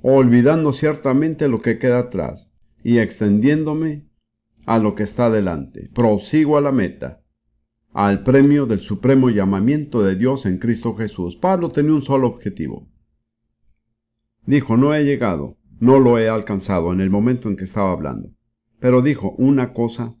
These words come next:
hago. Prosigo a la meta. Tengo una resolución y una ambición suprema. Estar presente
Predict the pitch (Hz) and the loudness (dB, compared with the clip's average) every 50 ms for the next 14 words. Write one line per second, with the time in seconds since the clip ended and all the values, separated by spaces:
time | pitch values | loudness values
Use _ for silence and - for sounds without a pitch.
0 | _ _ - - 92 85 - - - - _ _ _ _ _ _ _ _ _ _ | _ _ -8 -6 -6 -6 -6 -10 -16 -20 _ _ _ _ _ _ _ _ _ _
1 | _ _ _ _ _ _ _ _ _ - 113 107 101 95 92 - 123 127 110 117 | _ _ _ _ _ _ _ _ _ -4 0 0 0 0 0 -2 -2 0 2 2
2 | 113 113 110 107 98 85 - - - - _ _ _ _ _ _ _ _ _ _ | 0 0 0 -2 -2 -4 -6 -10 -18 -20 _ _ _ _ _ _ _ _ _ _
3 | _ _ _ _ _ _ - 123 135 135 123 127 131 139 135 131 120 98 95 92 | _ _ _ _ _ _ 0 2 4 4 4 4 4 4 4 4 2 0 -2 -6
4 | - - 107 95 95 90 - 135 151 156 156 156 147 - - _ _ _ - 110 | -4 -4 -4 -2 -4 -4 -4 -4 -4 -4 -4 -6 -10 -14 -20 _ _ _ -4 -2
5 | 98 104 127 131 127 113 107 101 90 87 87 - 110 107 113 113 113 - _ _ | 2 2 4 4 4 2 2 -2 -4 -6 -6 -8 -6 -6 -6 -8 -10 -14 _ _
6 | _ _ _ _ _ _ _ _ _ - - 120 101 - 101 92 87 80 73 64 | _ _ _ _ _ _ _ _ _ -4 -2 -2 -2 0 -2 -2 -2 -2 -4 -10
7 | - - _ _ _ _ _ _ _ _ _ _ _ _ _ _ _ _ _ _ | -14 -18 _ _ _ _ _ _ _ _ _ _ _ _ _ _ _ _ _ _
8 | _ _ _ _ - - 104 98 - - 135 135 156 160 160 - 160 151 143 - | _ _ _ _ -4 -2 -2 -2 -2 -2 0 0 0 0 -2 -4 -4 -4 -2 -2
9 | 127 98 87 69 - - - - - | -4 -4 -4 -6 -10 -16 -20 -20 -20